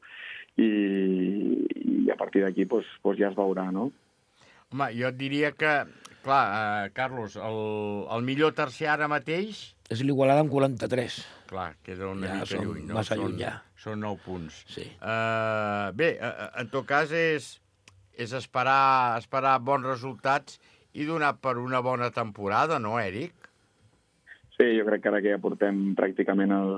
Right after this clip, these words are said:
Speaker 1: el setanta-cinc per cent de la temporada, eh, trobar-nos en aquesta situació crec que és molt, és molt positiu. És una temporada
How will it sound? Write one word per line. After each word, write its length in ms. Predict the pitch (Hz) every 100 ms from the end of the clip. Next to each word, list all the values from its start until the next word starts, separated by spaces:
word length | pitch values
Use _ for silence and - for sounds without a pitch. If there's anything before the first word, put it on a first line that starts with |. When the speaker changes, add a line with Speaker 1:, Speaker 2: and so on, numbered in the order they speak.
| 98
Speaker 1:
el 80 | 98
setanta-cinc 480 | 98 101 101 98 95
per 80 | 98
cent 140 | 104 98
de 60 |
la 100 | 101
temporada, 640 | 98 95 95 98 98 104 - - - - - -
eh, 240 | 104 101 95
trobar-nos 320 | 98 98 101 101
en 80 |
aquesta 320 | 101 104 - 101
situació 480 | 101 95 - 98 101 104 107 98 95 95 -
crec 180 | 95 98
que 60 |
és 60 | 95
molt, 460 | 98 95 95 95 92
és 80 | 101
molt 220 | 98 95
positiu. 540 | 92 101 - 110 117 107
És 80 | 101
una 140 | 98
temporada 480 | 98 95 101 98 98